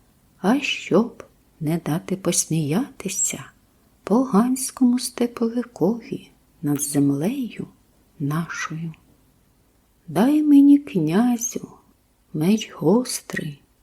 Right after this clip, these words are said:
двосічний і ще черлений, та прийми мене між воїв своїх, щоб я міг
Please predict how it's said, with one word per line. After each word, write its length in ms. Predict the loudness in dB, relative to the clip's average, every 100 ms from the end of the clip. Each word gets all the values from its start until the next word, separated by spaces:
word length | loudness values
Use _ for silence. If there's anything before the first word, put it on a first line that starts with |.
| _ -8
двосічний 1300 | -4 2 2 2 2 2 2 -8 -12 -10 -10 -10 -14 _ _ _ _
і 200 | -4 -2
ще 320 | -2 -4 -2 -2
черлений, 1080 | -4 -4 -2 -2 0 2 2 0 -6 -8 -16 _ _ _ _ _ _ -10
та 160 | -8 -8
прийми 680 | -8 -4 -2 -2 0 -2 -4 _ _ _ _ -4
мене 380 | -2 2 2
між 320 | 4 2 2 -2
воїв 400 | 0 0 -2 -6
своїх, 840 | -8 -2 0 0 -2 -4 -8 -20 _ _ _ _ _
щоб 340 | -12 0 0 8
я 120 | 8
міг 600 | 10 8 4 2 -12